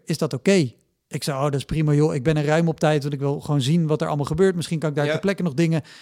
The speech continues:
Speaker 1: Dat werkt het beste." En toen zei hij, "Oké, dat is mooi. Bel maar als je er bent, dan haal ik je op bij de ingang." En toen dacht ik,
Speaker 2: Hm.
Speaker 1: "Dit is een raar appje voor een evenement wat over twee weken is." En toen dacht ik,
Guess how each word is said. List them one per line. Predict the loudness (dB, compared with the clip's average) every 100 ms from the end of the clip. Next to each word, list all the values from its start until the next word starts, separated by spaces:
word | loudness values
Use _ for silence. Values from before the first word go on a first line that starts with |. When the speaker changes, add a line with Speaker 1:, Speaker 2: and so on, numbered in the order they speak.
| -12
Speaker 1:
Dat | -6 -4
werkt | -2 -2 -2
het | 0
beste." | 0 -2 -8 _ -20 -20 -10
En | -4 -2
toen |
zei | 2 2
hij, | 0 -4 -2 0
"Oké, | 2 0 0
dat | 0
is |
mooi. | 4 4 2 -4 -4
Bel | 4 4
maar | 4
als | 2 2
je |
er | 2
bent, | 2 0 0
dan | 0
haal | 2 0
ik | -2
je | -2
op |
bij | 0
de | 0
ingang." | 0 -2 -4 -10 _ _ _ _
En | -20 _ _ _
toen | -8
dacht | -4
ik, | -4 -8 _ _ _ _ _ _ -16
Speaker 2:
Hm. | -16 -16 _ _
Speaker 1:
"Dit | -8 -4
is | 0
een | 0 2
raar | 2 2 2
appje | -2 -2 -4 -4
voor | -2 -4 -2
een | -4
evenement | -2 -2 0 0 -2
wat | -4
over | -4 -4 -6
twee | -4 -2 -2
weken | -4 -2
is." | 0 0 -2 -18 _ _ _ _ _ _ _ _ _ _ _ _ _ _ _ _ _ _ _ -8
En | -4
toen | -4
dacht |
ik, | -6